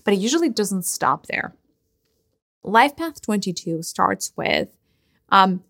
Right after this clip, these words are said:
massive puzzles <laughs> that need to be solved around relationships and relating to others. Um, so, and, and,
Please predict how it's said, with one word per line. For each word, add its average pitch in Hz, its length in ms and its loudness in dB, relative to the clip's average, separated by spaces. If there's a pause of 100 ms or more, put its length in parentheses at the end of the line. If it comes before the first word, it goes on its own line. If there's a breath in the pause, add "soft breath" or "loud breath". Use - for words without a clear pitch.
(160)
massive 208 1000 4 (640)
puzzles - 800 2 (160)
<laughs> - 280 -6
that - 200 0
need 233 380 2
to - 80 -12
be 190 160 -4
solved - 760 -4 (420 loud breath)
around 185 400 4
relationships 180 920 -2
and 185 160 0
relating 165 540 0
to - 180 -12
others. - 540 -4 (420 soft breath)
Um, 190 400 4
so, 208 500 6
and, 196 240 0
and, 208 260 0